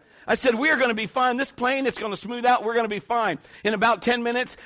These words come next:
the ride smoothed out. He turned around and goes, "Another beer, please." <laughs> Turned around and says, "I like you, preacher."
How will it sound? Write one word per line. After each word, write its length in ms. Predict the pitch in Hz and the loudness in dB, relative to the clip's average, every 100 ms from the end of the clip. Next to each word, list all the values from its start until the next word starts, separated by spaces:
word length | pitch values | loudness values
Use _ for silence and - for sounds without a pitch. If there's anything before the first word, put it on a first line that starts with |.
| - | -6
the 100 | 175 | -2
ride 320 | 180 226 226 | 2 4 2
smoothed 400 | - 190 233 233 | -2 -6 -6 0
out. 200 | 226 240 | 4 4
He 40 | 208 | 4
turned 220 | - 247 | -2 0
around 200 | 220 233 | 2 2
and 60 | 214 | 2
goes, 220 | 202 - - | 0 0 0
"Another 240 | 269 302 | 2 2
beer, 280 | 240 339 320 | 2 4 4
please." 560 | - 277 302 302 - - | 4 4 4 2 -2 -16
<laughs> 1800 | - - - - - - - - - - - - - - - _ - - | -20 -20 -20 -20 -20 -20 -20 -20 -20 -20 -20 -20 -20 -20 -20 _ -16 -4
Turned 220 | 285 233 | 0 2
around 200 | 226 254 | 4 2
and 100 | 220 | 2
says, 200 | 226 190 | 0 4
"I 160 | 240 262 | 6 8
like 300 | 285 247 240 | 6 4 0
you, 140 | 254 | -2
preacher." 500 | 160 202 196 254 | 0 -2 0 -2